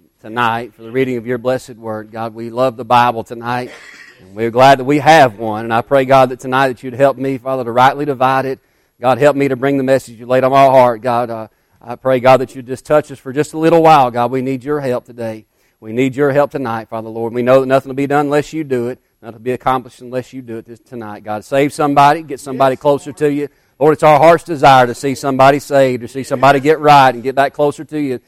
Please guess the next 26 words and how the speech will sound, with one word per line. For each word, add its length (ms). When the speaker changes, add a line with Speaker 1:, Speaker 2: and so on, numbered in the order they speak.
Speaker 1:
Lord, 380
that's, 180
that's 220
what 160
we're 120
here 220
for, 280
God. 160
And 100
I 80
pray 220
that 100
you'd 100
help 200
us 140
to 220
carry 300
out 160
that 180
commission 380
tonight. 320
In 80
Jesus' 400
precious 440
name, 380
amen. 480